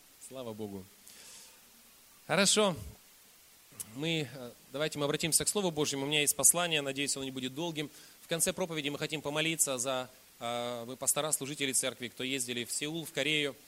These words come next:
и мы приняли там благословение от Бога, приняли благодать, и мы хотели бы помолиться за вас, за всю церковь, те, кто захочет, мы сделаем такой туннель, э, в-, через который вы будете проходить, молитвенный ручеёк,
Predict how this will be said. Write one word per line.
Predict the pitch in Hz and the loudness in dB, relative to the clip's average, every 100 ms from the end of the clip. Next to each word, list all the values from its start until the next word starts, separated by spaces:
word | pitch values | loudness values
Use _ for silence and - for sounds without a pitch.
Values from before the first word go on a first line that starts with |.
| - - - | -20 -20 -10
и | 127 120 | -6 -6
мы | 123 143 | -6 -8
приняли | 170 165 143 | -4 -2 -2
там | 131 131 | -4 -4
благословение | 143 139 - 147 156 147 131 | -4 -2 -2 2 2 2 -2
от | |
Бога, | 123 123 117 113 - - | -4 -6 -6 -6 -10 -14
приняли | 135 139 131 | -10 -6 -4
благодать, | 131 135 139 151 143 | -4 -4 -2 -4 -4
и | |
мы | 143 | -10
хотели | 156 160 | -10 -8
бы | 147 | -8
помолиться | 131 143 143 151 127 | -8 -6 -4 -4 -2
за | 127 | -2
вас, | 139 139 | -2 -4
за | 117 | -4
всю | - | -6
церковь, | 117 147 131 117 | -2 -2 -4 -8
те, | - | -10
кто | - 123 | -12 -8
захочет, | 120 - 156 131 | -10 -8 -8 -8
мы | 120 123 117 - - - | -6 -6 -6 -14 -20 -8
сделаем | 127 139 120 | -2 0 -2
такой | 120 131 | -4 -6
туннель, | 113 127 143 156 143 - - - | -6 -4 0 0 -2 -14 -20 -12
э, | 117 117 110 110 107 104 - | -6 -2 -2 -2 -4 -10 -16
в-, | 104 98 - - - | -16 -16 -18 -20 -16
через | 127 | -12
который | 139 135 | -8 -4
вы | 143 | -4
будете | 131 127 | -4 -4
проходить, | 127 123 127 147 151 - - - - - | -6 -4 -2 -2 -4 -10 -20 -20 -20 -16
молитвенный | 113 135 143 131 | -6 -4 -4 -4
ручеёк, | 127 131 - 139 156 151 | -4 -2 -2 0 0 0